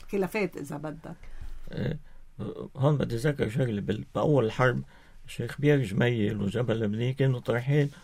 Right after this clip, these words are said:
Speaker 1: نعم.
Speaker 2: موضوع السيادة. إنه
Speaker 1: نعم.
Speaker 2: المشكلة بلبنان مشكلة سيادة ما سيادة.
Speaker 1: نعم.
Speaker 2: هيدي المشكلة الأساسية بلبنان، في مشكلة سيادة. لكن هيدي المشكلة كتير معقدة.
Speaker 1: نعم.
Speaker 2: إيه، بدها، هاي بدها حوار، بس بدها حوار بالعمق. مم.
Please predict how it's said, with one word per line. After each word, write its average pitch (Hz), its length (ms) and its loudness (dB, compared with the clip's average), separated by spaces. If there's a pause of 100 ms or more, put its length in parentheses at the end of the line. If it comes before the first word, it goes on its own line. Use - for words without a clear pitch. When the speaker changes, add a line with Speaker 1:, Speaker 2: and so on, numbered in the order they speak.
(120)
Speaker 1:
نعم. 185 120 2
Speaker 2:
موضوع 120 300 4
السيادة. 117 540 4 (320)
إنه 165 100 8
Speaker 1:
نعم. 165 80 6
Speaker 2:
المشكلة 156 340 6
بلبنان 123 440 2
مشكلة 117 360 -2
سيادة 104 420 2
ما 101 100 -4
سيادة. - 260 -4 (300)
Speaker 1:
نعم. 151 200 0 (220)
Speaker 2:
هيدي 175 260 8
المشكلة 139 360 2
الأساسية 110 640 -2
بلبنان، 98 380 0
في 147 300 2
مشكلة 139 440 -2
سيادة. 110 500 2 (480)
لكن 151 340 4
هيدي 151 220 6
المشكلة 139 420 2
كتير 170 380 2
معقدة. 104 600 2 (240)
Speaker 1:
نعم. 156 160 -2 (200)
Speaker 2:
إيه، 123 300 0
بدها، 151 720 6
هاي 175 200 4
بدها 151 320 0
حوار، 139 360 2
بس 135 240 -4
بدها 147 220 0
حوار 151 520 2 (400)
بالعمق. 147 580 6 (760)
مم. 131 260 2